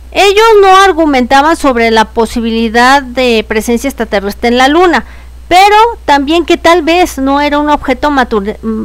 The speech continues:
natural, como nos han hecho creer, y que fue puesta como parte de algo, algún propósito en nuestra órbita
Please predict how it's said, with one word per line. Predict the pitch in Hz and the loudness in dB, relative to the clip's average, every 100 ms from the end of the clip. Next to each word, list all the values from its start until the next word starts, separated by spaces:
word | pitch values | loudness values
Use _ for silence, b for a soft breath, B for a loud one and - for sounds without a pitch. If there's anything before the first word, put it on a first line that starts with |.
| - | -6
natural, | 226 233 226 247 226 214 277 320 | -2 -2 -2 -2 0 2 0 -4
como | 233 220 | -4 -4
nos | 196 196 | -4 -4
han | 233 | -4
hecho | 220 247 | -4 -6
creer, | 220 196 190 277 - B B B - | -4 -2 -2 -4 -8 B B B -4
y | 277 277 | -4 0
que | 277 | -2
fue | - 339 370 - | 0 0 0 0
puesta | 339 392 494 - 302 208 - - - - - - - - - - - - - | 2 4 2 -2 -2 -2 -4 -18 -20 -20 -20 -20 -20 -20 -20 -20 -20 -16 -2
como | 247 247 247 247 240 233 220 - - - - - - - - | -2 0 2 4 4 2 0 -8 -20 -20 -20 -20 -20 -20 -6
parte | 269 285 302 - 269 349 381 | 0 0 0 -2 -2 -2 -4
de | 220 214 202 233 | -6 -4 -4 -2
algo, | 262 254 254 294 | 0 0 0 0
algún | 233 214 226 240 | 0 -2 -2 -2
propósito | 311 262 285 247 226 - 277 B B B - | -2 0 -2 -2 -6 -4 -4 B B B -10
en | - 240 | -2 0
nuestra | 247 247 - 247 - | 2 0 -2 -2 0
órbita | 285 330 381 349 285 - - | 2 4 4 0 -4 -8 -12